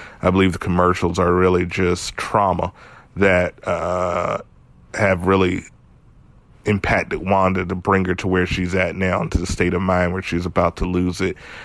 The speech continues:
And, uh, on this episode, very specific, where you see the,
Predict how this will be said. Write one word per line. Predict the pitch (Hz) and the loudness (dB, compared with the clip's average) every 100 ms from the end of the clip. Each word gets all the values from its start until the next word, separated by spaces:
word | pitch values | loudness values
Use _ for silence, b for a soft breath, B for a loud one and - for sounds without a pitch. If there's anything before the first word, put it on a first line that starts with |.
| B B | B B
And, | 95 98 92 | 0 4 4
uh, | 90 87 87 90 - _ - | 4 4 2 -2 -6 _ -6
on | 95 92 | -4 -2
this | 95 95 | -2 0
episode, | 95 98 101 107 107 | 0 0 0 4 4
very | 95 90 90 | 2 2 2
specific, | 92 - 95 127 123 87 | 0 -4 0 0 0 -2
where | 87 90 | 2 0
you | 92 95 | 0 -4
see | - 90 90 | -2 0 0
the, | 90 90 90 | 0 -2 -2